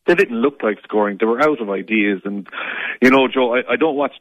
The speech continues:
too much rugby, but I know, um, spoofers when I see them, and I think yesterday, uh, it was a spoof performance by the Irish team, and the result, the margin certainly flattered them, and I think looking them at them now over two weekends, yes, they have a bit of fight,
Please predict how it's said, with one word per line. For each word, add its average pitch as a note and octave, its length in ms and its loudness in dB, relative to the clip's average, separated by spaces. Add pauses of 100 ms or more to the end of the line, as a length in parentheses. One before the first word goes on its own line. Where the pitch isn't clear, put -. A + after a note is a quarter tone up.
too D3+ 120 0
much B2 220 -2
rugby, G#2+ 300 -2
but G#2 200 -2
I A2 80 0
know, B2 400 2
um, A2 380 -2 (240)
spoofers A2 440 -2
when G#2 120 -2
I G#2+ 100 2 (120)
see A2 80 4
them, G2+ 220 -4
and G#2 160 -2
I G#2 80 2
think A2+ 260 -2
yesterday, G#2+ 560 2
uh, G2+ 340 0
it G2 60 -6
was G2+ 120 -4
a G2+ 200 -2
spoof A#2+ 320 0
performance A2 580 0
by G2+ 100 -4
the G2+ 100 0
Irish G2+ 380 0
team, G#2 220 -2
and G2+ 200 0 (400)
the A2 80 6
result, A#2 400 2 (240)
the G#2 560 -2
margin A#2 580 0
certainly G#2 380 -2
flattered G#2 320 0
them, G2+ 180 -4 (240)
and A2+ 100 0
I G#2 160 2
think A2+ 280 0
looking A2+ 320 0
them G#2 320 0
at A#2+ 180 2
them A2+ 140 -2
now A2 200 4
over G#2 200 -2
two A2 220 -4
weekends, G2+ 500 -2
yes, B2 180 4 (100)
they A2 80 -4
have G#2 140 0
a G#2 60 -2
bit G2 160 -2
of G2 160 -4
fight, G#2 260 0